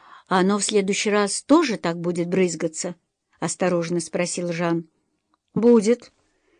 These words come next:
но ты не должен его выпускать. Слышишь?» твёрдо сказала Элен. «Обещаю. В этот раз я его не выпущу».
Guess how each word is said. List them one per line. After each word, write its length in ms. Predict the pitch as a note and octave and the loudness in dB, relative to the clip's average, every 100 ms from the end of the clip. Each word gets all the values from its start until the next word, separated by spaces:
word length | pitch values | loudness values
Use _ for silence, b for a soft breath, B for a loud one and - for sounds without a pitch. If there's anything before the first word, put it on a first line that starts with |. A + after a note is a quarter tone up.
| - | 0
но 120 | D#3+ | 2
ты 140 | D#3+ | 4
не 140 | B3+ D4 | 6 6
должен 420 | A3+ G#3 A#3 D4 | 8 6 8 8
его 260 | C#4+ B3+ G3+ | 8 6 2
выпускать. 720 | F3+ G#3+ - - C#3 C3+ - _ _ - | 0 -4 -6 -4 -4 -6 -14 _ _ -12
Слышишь?» 680 | - C#3+ F#3+ A3+ F4 - - _ _ _ _ | -4 0 0 0 -2 -6 -12 _ _ _ _
твёрдо 400 | F3 F#3+ E3 D#3 | 0 2 2 -2
сказала 600 | D#3 E3 D#3 D#3 D#3 D3 | -4 -4 -2 -2 -2 -4
Элен. 360 | F3 D#3 D3 - b b b b b | -2 -2 -4 -10 b b b b b
«Обещаю. 1000 | D#3 F3+ G3+ G3 - A3 G3 E3+ D#3 E3 _ _ _ _ _ - | -2 0 0 0 2 2 2 0 -4 -8 _ _ _ _ _ 2
В 60 | |
этот 280 | C#4+ C4+ A#3 | 4 4 2
раз 300 | G#3+ G3+ - | 2 2 2
я 140 | G3 | 2
его 180 | F#3+ G3+ | 4 4
не 140 | G3 F#3+ | 2 4
выпущу». 640 | G3+ G3 D#3 - - | 4 2 -2 -6 -8